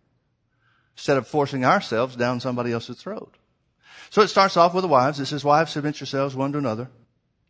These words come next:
Or, I'm sorry, <laughs> not to one to another. Yeah, that seems to be what's working too many, too many times. "Wives, submit yourselves unto your own husbands as unto the Lord." I, um, I, I really hesitate to say this, but it's the truth, so I'm responsible to say it.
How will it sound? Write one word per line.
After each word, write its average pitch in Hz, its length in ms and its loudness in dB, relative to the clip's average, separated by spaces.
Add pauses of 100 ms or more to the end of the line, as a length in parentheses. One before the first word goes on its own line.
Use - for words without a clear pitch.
(260)
Or, 123 140 2
I'm 123 260 0
sorry, 107 280 -8
<laughs> - 40 -18
not 117 180 -10
to 123 80 -14
one 120 140 -6
to 110 100 -8
another. 104 300 -6 (600)
Yeah, 123 300 2 (640)
that 151 160 4
seems 175 240 2
to - 40 -8
be 151 120 2
what's 143 180 2
working 170 400 2
too 139 160 0
many, 127 240 4
too 143 220 -4
many 123 160 0
times. 107 280 -4 (440)
"Wives, 165 260 8
submit 170 300 0
yourselves 165 340 2
unto 156 160 0
your 147 160 4
own 165 160 4
husbands 143 460 2
as 127 100 -4
unto 139 220 0
the 135 100 -2
Lord." 123 240 2 (640)
I, 147 260 4
um, 107 300 2
I, 113 200 -2
I 120 160 0
really 131 240 0
hesitate 127 400 -2
to - 80 -14
say 131 160 2
this, 113 260 -2
but 101 140 -10
it's 101 100 -10
the 98 80 -12
truth, 120 240 -4
so 117 120 -8
I'm 104 260 -6
responsible 113 540 -10
to - 60 -20
say 139 180 -4
it. 117 120 -4